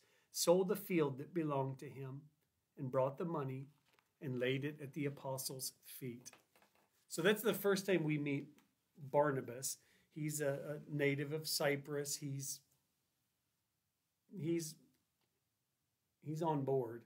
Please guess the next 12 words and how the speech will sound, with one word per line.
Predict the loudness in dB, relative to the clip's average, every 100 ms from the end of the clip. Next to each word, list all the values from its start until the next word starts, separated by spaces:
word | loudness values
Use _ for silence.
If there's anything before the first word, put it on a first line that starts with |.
| _
I | -4
mean, | -2 -2
he | -2 -2
is | -2
down | -6 -4 2 2 2 0
with | -2 -4 -6
the, | -6 -6 -14 _ _ _ -14 -6
the, | -6 -8 -10
he | -8
believes | -2 0 0 -2 -4 -8
in | -10
it. | -14